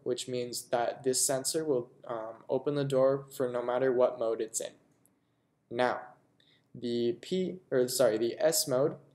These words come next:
is for standard mode. So that's if you programmed your auto slide for, um, its standard opening. Now, let's say you wanna use this pet, uh, sensor for pets. So, um, if this sensor is triggered by movement,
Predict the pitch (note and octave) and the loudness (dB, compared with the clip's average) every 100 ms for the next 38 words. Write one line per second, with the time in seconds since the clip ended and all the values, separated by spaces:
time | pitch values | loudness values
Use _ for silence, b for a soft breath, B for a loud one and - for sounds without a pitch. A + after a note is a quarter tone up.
0 | _ - C#3 - C3+ - - C#3+ A2+ F#2 | _ -8 -6 0 0 2 2 0 0 -4
1 | D#2+ - - B2+ C#3 C#3 C#3 C#3 C#3 C#3 | -6 -4 -2 2 2 2 -2 -2 -4 -2
2 | C3+ B2+ C3 C3+ C3+ A#2+ A#2+ A#2+ A#2 A2+ | 0 0 0 0 2 2 2 0 0 0
3 | A2+ b b _ - A#2 A2+ - A2+ G#2+ | -2 b b _ -4 -4 -4 -6 -6 -6
4 | - - - - A#2+ A2+ G#2+ A2 - D#2+ | -6 -2 -2 0 0 0 0 -2 -2 -8
5 | C#2 - _ B B C3 A#2+ - - - | -14 -20 _ B B -6 -4 -4 -10 -2
6 | C#3 C#3+ F3 F3 D#3+ D3 C#3+ C3+ C3+ C3+ | 0 2 4 4 2 0 0 -2 0 -2
7 | - - C#3 - B2+ B2+ A#2 A2+ - B2+ | -2 -2 -2 0 4 4 4 2 0 0
8 | B2+ C3+ C#3 A#2 - E3+ - - - - | 0 -4 -2 -4 2 0 2 -4 -4 -8
9 | - - B2+ A#2 A#2 A2 A2 A2 - B2 | -2 2 6 6 6 2 -2 -6 -8 -8
10 | - A#2+ A#2+ B2+ A#2 - B2+ A#2 A2+ - | -4 -4 0 0 0 2 2 2 0 0
11 | A#2 B2 A#2+ A2+ A#2+ C#3+ F3 F3+ | 0 2 0 0 0 0 0 -2